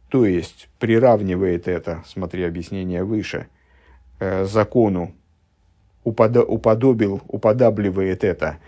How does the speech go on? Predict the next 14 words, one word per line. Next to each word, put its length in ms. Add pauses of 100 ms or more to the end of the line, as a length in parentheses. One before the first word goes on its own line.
(200)
закону 680
отстирывания 640
крови 260
от 180
одежды. 500 (720)
Und 340
das 300
ist 220
der 200
Teuchen 440
von 260
Lifleit 600
es 200
Bliosi. 720